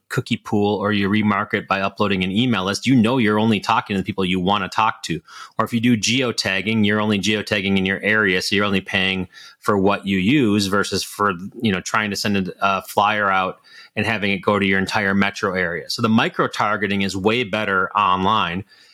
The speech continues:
And, and that's the same analogy comes true to the measurement of it. So Google Analytics, it does a few things. One is that it makes your advertising more accountable, because just like how you make, your software <laughs> makes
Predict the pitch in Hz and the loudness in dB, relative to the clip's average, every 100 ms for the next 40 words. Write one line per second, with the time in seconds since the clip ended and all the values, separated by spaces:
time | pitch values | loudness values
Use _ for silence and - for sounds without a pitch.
0 | _ 113 110 113 123 120 131 - - 120 | _ 0 2 2 2 2 0 -6 -4 -2
1 | 117 151 131 107 110 131 107 104 101 - | 0 0 2 2 2 0 -2 -4 -6 -2
2 | 104 98 - 107 101 - 101 98 95 87 | 0 0 0 -2 -2 -2 0 2 0 -2
3 | - _ _ - 98 107 175 123 85 - | -16 _ _ -8 -2 -2 0 -2 -2 -4
4 | - - _ _ - - - 104 156 165 | -6 -10 _ _ -20 -4 -2 2 4 4
5 | 143 127 104 135 117 - - - - 117 | 2 0 0 0 0 -2 -6 -6 -6 -4
6 | 143 113 113 139 127 92 82 92 113 147 | -2 0 2 2 2 -2 -4 0 2 2
7 | 131 110 110 123 156 - 117 110 107 107 | 2 0 2 2 0 -2 -2 0 -2 -2
8 | 113 - 107 107 107 107 101 104 98 - | -2 0 -2 0 0 2 4 4 2 -2
9 | - 95 104 113 123 - _ _ _ - | -2 0 0 0 0 -4 _ _ _ -6
10 | 110 117 95 170 - 95 - 120 101 95 | -2 -2 -2 -2 0 -2 -2 0 0 -2
11 | 85 104 190 110 95 92 117 131 117 - | -2 2 2 2 0 -2 -2 0 -2 -2
12 | 98 101 104 - - | -2 0 0 -2 -4